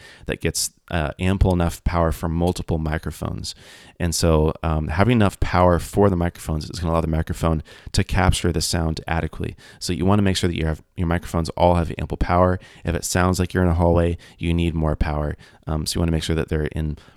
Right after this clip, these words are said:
probably different outlets, or that you're using some sort of mixing board that's gonna allow, um, the power to be distributed correctly. Um, if you have multiple co-hosts, uh, you can either record both files onto one file. Um, I'm sorry, both voices onto one file,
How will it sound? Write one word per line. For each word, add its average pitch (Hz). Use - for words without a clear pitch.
probably 82
different 87
outlets, 85
or 85
that 80
you're 82
using 80
some 90
sort 82
of 78
mixing 82
board 78
that's 78
gonna 78
allow, 76
um, 78
the 73
power 80
to -
be 78
distributed 78
correctly. -
Um, 85
if -
you 101
have 90
multiple 104
co-hosts, 98
uh, 85
you 82
can 90
either 87
record 82
both 92
files 87
onto 85
one 80
file. 92
Um, -
I'm 90
sorry, 78
both 92
voices 87
onto 87
one 87
file, 95